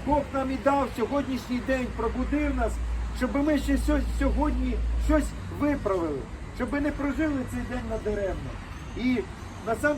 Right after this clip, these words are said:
кінець я хотів би прочитати один, одну історію з Біблії, де Господь розкаявся в тому, що він створив людину.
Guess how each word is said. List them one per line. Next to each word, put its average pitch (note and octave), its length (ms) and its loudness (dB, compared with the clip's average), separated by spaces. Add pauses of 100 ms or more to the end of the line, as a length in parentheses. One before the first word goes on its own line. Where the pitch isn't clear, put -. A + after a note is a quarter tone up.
кінець C#4 300 0
я C4+ 60 4
хотів C4+ 360 -2
би C4 100 0
прочитати B3+ 720 -2 (400)
один, C4+ 280 0 (200)
одну A3 280 0
історію C#4 500 -2 (120)
з A3+ 100 -10
Біблії, D3+ 400 -6 (600)
де G#3 440 4
Господь C4+ 400 0 (920)
розкаявся C4 760 0
в G#3+ 140 -2
тому, C4+ 260 -2
що A#3+ 140 -6
він A#3+ 160 -4
створив A3 480 -4
людину. G3 440 -2